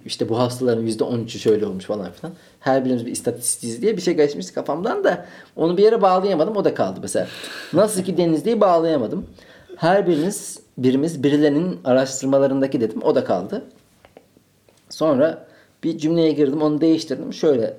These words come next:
şu hale getirdim. Her problem çok yakından bakınca çok büyük, çok uzaktan bakınca ise çok küçük gözükür. Önemli olan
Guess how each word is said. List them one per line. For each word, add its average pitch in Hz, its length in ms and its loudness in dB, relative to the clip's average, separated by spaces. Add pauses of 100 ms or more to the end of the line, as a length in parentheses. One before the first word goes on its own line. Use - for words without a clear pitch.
şu 143 220 0
hale 104 180 0
getirdim. 107 440 -6 (1400)
Her 233 320 0
problem 135 460 2 (440)
çok 226 220 0
yakından 110 580 0
bakınca 151 400 0
çok - 260 -4
büyük, 202 340 -6 (480)
çok 240 260 -2
uzaktan 135 540 0 (120)
bakınca 180 440 0
ise 175 340 0 (640)
çok - 220 -4
küçük - 200 -16
gözükür. 90 320 -6 (300)
Önemli 143 360 0
olan 156 300 0